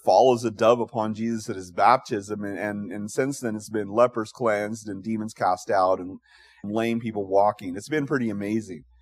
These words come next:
Last time we saw that his disciples were going up on a mountain and seeing Jesus transfigured, like, everything went white, you know, his face shining like the sun, his clothes like lightning. I mean, pretty stark and amazing description of, of what they got to see.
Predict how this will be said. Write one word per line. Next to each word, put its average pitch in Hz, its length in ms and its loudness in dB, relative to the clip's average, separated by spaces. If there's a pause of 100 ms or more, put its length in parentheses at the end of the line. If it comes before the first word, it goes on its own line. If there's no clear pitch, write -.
(280)
Last 131 380 4
time 127 360 2
we 123 200 -2
saw 117 460 6
that 110 180 0
his 120 140 -2
disciples 120 680 0
were 110 120 -2
going 113 400 0
up 127 300 -2
on 123 240 4
a 131 60 0
mountain 120 480 -2 (320)
and 117 280 -2
seeing 160 340 -4
Jesus 139 380 -4
transfigured, 123 880 -4
like, 95 200 -2 (140)
everything 123 600 2
went 110 200 -2
white, 101 440 0 (160)
you 110 120 -6
know, 101 160 0
his 107 240 -4
face 113 300 -2
shining 110 280 0
like 104 140 -6
the 107 100 -8
sun, 107 400 2
his 110 200 -8
clothes 107 320 -2
like 101 180 -2
lightning. 98 500 -4 (460)
I 110 80 -2
mean, 113 160 0
pretty 135 360 -2 (120)
stark 127 480 2 (320)
and 117 100 0
amazing 120 520 0
description 113 500 -4
of, 104 160 -6
of 98 220 -2
what 113 220 0
they 120 120 0
got 110 280 4
to 107 120 -6
see. 104 420 -8